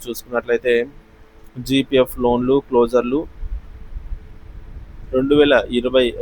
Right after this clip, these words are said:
రెండు వం-, ఆ, రెండు వేల ఐదు వందల వరకు, రెండు వేల ఐదు వందల కోట్ల వరకు ఫిబ్రవరి, ఆ, వరకు పెయిడ్, మార్చి,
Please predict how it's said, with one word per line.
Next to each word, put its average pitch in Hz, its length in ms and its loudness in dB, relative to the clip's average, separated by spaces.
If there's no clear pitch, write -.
రెండు 139 200 4
వం-, 143 240 0
ఆ, - 20 4
రెండు 127 220 2
వేల 143 120 6
ఐదు 131 140 6
వందల 135 240 4
వరకు, 127 360 2
రెండు 127 260 4
వేల 135 140 6
ఐదు 127 120 8
వందల 127 200 4
కోట్ల 139 340 2
వరకు 127 320 4
ఫిబ్రవరి, 135 640 4
ఆ, 117 60 2
వరకు 127 220 2
పెయిడ్, 135 280 2
మార్చి, 123 460 0